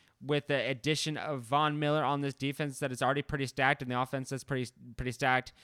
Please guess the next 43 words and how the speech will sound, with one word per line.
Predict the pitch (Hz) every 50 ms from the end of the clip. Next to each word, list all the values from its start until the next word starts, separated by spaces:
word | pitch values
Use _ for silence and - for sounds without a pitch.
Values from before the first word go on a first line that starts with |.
| - - -
there's | - 151 139
no | 170 170
reason | 160 160 151 131 147 135
why | 135 131 127
we, | 123 123 117 -
I | 123 131
think | - 135 135 123 113
this, | 123 127 120 - -
this | 131 131 127 123 117
matchup | - 131 123 123 - - 131 107 - - -
on | 113 117 117 120
Thursday | 113 123 123 123 117 - 131 127
night, | 123 117 120 113
the | - 120
opening | 120 127 - 127 123 123
matchup, | 123 120 120 - 131 120 -
could | - 135 127 117
be | - 123
the | 113 120
last | 123 120 117 117 -
matchup | 127 117 113 110 - 117 101
that | - 107 104 85
we | 107 120 110
see | - - 120 117 113 110 - _ _ _ _ _ _ _
for | - 147
the | 147 135 131
entire | 120 117 - 135 123 120 120 117
year. | 117 113 113 110 104 101 _ _ _ _ _ -
That's | 156 156 170 -
just | 170 151 139
my | 151 147 143 131
way | 117 117 135 135
too | 135 - 139 135
early | 127 127 131 127 120
Super | - - 135 113
Bowl | 123 127 123
prediction. | - 127 117 120 113 - - 120 117
We'll | 120 123 120
talk | 135 123 120
about | 110 110 110 107
it | 98
more. | 104 104 101 92
But | 87 127 156 131 -